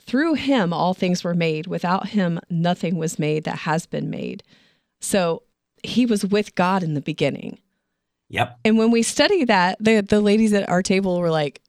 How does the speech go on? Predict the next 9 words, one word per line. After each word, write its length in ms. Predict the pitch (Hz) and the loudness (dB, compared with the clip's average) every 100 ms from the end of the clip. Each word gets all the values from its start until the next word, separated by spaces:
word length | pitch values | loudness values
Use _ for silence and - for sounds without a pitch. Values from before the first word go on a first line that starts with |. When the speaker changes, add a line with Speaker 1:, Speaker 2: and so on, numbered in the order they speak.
| _ | _
Speaker 1:
"Why 260 | - 165 214 | -12 -4 0
do 100 | 349 | 0
we 140 | 349 | 0
never 260 | 294 277 269 | 0 0 0
think 240 | 254 226 | 2 2
about 300 | 233 185 156 | 2 -2 -2
that 180 | 170 156 | -4 -6
before? 420 | - - - 160 | -6 -8 -6 -6
That 300 | 165 156 - | -2 -2 -2